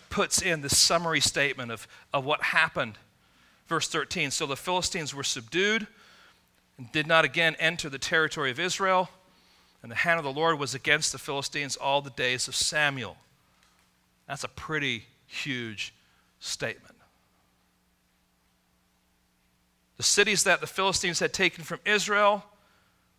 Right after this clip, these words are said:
were restored to Israel, from Ekron to Gath. Remember what happened in those cities?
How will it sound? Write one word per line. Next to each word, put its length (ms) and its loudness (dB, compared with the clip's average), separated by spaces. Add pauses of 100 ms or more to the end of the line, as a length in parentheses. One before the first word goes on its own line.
(120)
were 100 -8
restored 480 4
to 100 0
Israel, 300 0
from 300 -6 (200)
Ekron 600 4 (140)
to 220 -4
Gath. 720 8 (1800)
Remember 180 -4
what 120 4
happened 400 6
in 80 -2
those 160 4
cities? 560 4